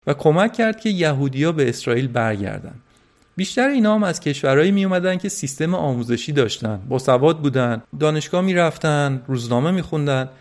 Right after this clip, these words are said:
به خاطر همینم با اومدنشون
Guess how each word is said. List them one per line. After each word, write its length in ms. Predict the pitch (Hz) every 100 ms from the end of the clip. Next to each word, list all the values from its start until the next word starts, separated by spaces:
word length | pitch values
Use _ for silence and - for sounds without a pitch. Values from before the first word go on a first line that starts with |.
| _
به 80 | 165
خاطر 300 | 185 202 220
همینم 640 | 226 175 214 208 156 123 117
با 80 |
اومدنشون 960 | 135 143 143 143 156 190 202 220 214 214